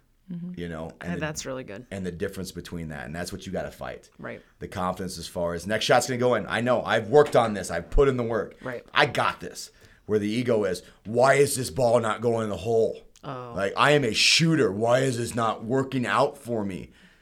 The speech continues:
Speaker 2: And it's, and it's, then you're gonna collapse. It's not gonna, 'cause it's not real. It's fluff.
Speaker 3: So you're getting boys at seventeen, young men, boys,
Speaker 2: Yeah.
Speaker 3: seventeen, eighteen, nineteen
Speaker 1: Children.
Speaker 3: years old.
Speaker 2: Yep.
Speaker 3: Like, do you think that toughness, if they haven't been taught that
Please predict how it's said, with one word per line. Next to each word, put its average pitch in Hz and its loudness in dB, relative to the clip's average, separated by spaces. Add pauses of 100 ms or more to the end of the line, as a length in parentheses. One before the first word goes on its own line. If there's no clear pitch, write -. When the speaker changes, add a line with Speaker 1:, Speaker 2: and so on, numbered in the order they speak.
(380)
Speaker 2:
And 127 -6
it's, 131 -8 (100)
and 139 -6
it's, 143 -6 (120)
then 139 -6
you're 151 -4
gonna 156 -2
collapse. 180 -12
It's - -16
not 135 -6
gonna, 123 -10
'cause 139 -8
it's 131 -10
not 160 -4
real. 135 -6
It's - -12
fluff. - -10 (380)
Speaker 3:
So 214 0 (440)
you're 262 0
getting 202 0
boys 151 0
at 147 -4
seventeen, 151 -6
young 147 -2
men, 131 0 (160)
boys, 135 0
Speaker 2:
Yeah. - -14
Speaker 3:
seventeen, 147 -2
eighteen, 143 -4
nineteen 135 -6
Speaker 1:
Children. 151 0
Speaker 3:
years 139 0
old. 131 2 (340)
Speaker 2:
Yep. 107 -8 (100)
Speaker 3:
Like, 180 2
do 170 -2
you 196 4
think 233 -2
that - 0
toughness, 175 -2
if 170 0
they 160 2
haven't 202 2
been 180 -2
taught - 2
that 127 -4